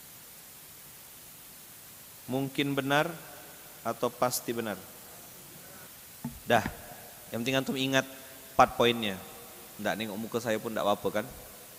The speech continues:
Satu, kebingungan yang tidak putus-putus. Apa? Dua, kesibukan yang tidak ada ujungnya.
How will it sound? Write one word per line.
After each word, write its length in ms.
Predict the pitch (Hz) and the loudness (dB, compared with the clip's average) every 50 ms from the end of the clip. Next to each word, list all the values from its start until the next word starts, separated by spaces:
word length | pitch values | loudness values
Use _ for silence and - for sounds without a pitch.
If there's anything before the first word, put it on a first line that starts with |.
| - - - - - - - - - - - - - - - - - - - - - - - - - - - - - - - | -18 -18 -18 -18 -18 -18 -18 -18 -18 -18 -18 -18 -18 -18 -18 -18 -18 -18 -18 -18 -18 -18 -18 -18 -18 -18 -18 -18 -18 -14 -8
Satu, 720 | - - - 127 127 127 - - - 156 156 160 156 151 156 - - - - | -4 4 6 6 6 6 6 4 4 6 8 8 6 4 2 -2 -10 -8 -2
kebingungan 640 | - 139 131 131 131 131 127 131 131 131 131 127 127 127 123 | 0 0 2 2 2 2 2 0 2 2 2 2 2 2 0
yang 160 | 117 110 110 | -2 -2 -2
tidak 320 | - 117 104 101 80 - | -2 0 0 0 0 0
putus-putus. 640 | - 101 104 98 - - 101 - - 90 - - - - - - - - | -2 -4 -4 -4 -4 -6 -6 -6 -6 -6 -6 -8 -12 -14 -14 -16 -6 -2
Apa? 320 | - 107 113 139 165 185 - - - - - - - - - - - - - - - - - - - - - - - - - - - - - - - - - - - - - - - - - - - - - - - - - - - - - - - - - - | 4 10 12 12 12 10 8 0 -6 -8 -10 -10 -10 -12 -12 -14 -14 -14 -16 -16 -16 -16 -16 -16 -16 -18 -18 -18 -18 -18 -18 -18 -18 -18 -18 -18 -18 -18 -18 -18 -18 -16 -18 -18 -18 -18 -18 -18 -18 -18 -18 -18 -18 -18 -18 -18 -18 -18 -18 -18 -18 -16 -12 0
Dua, 400 | 110 120 123 123 127 127 123 - - - | 2 4 8 10 10 10 10 8 4 -2
kesibukan 680 | - 120 - - - 113 107 113 110 - - 117 113 110 | 0 0 2 2 0 2 2 0 0 2 4 4 4 6
yang 180 | 110 104 101 104 - | 4 2 0 0 2
tidak 400 | - 107 98 104 92 90 98 95 | 2 4 6 6 6 6 6 6
ada 160 | 92 95 87 | 4 4 4
ujungnya. 640 | 87 92 87 - - 104 98 101 95 92 87 90 | 4 2 2 2 2 2 2 2 2 0 -2 -2